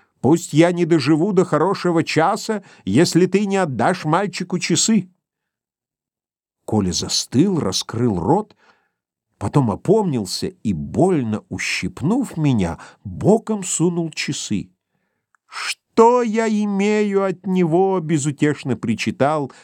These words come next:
удаляясь, грубый плачущий голос мадам Шварц.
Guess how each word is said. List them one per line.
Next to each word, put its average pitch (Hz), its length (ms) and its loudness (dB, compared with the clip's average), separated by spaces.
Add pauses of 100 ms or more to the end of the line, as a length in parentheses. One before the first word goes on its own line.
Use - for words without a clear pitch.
удаляясь, 127 680 0
грубый 104 400 -2
плачущий 92 640 -4
голос 87 400 -4
мадам 85 320 -6
Шварц. - 640 -8